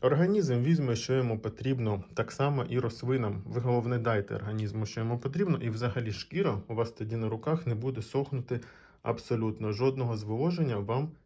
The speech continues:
не буде потрібно. Взагалі я забув про цю проблему. Ані губи не обвітрюються, ані, м, шкіра,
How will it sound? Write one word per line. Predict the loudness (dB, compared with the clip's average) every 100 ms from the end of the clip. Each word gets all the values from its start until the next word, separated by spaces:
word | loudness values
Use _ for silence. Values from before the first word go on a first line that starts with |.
| _
не | 0 0
буде | 0 -4 -4 -4 -8 -8
потрібно. | -8 -4 -2 -2 -4 -8 -12 _ _ _ -2
Взагалі | 2 4 6
я | 4
забув | 4 2 0 -2
про | -6
цю | -4 -6
проблему. | -2 0 2 2 0 -4 -12 -20 -8
Ані | 0 2 4
губи | 4 4 4
не | 4
обвітрюються, | 2 -2 -2 -2 -2 -2 -4 -2
ані, | 2 4 4 2 -4 -14 -20 -20 -20 -20 -20 _ _
м, | -2 0 0
шкіра, | -2 -4 0 2 2 0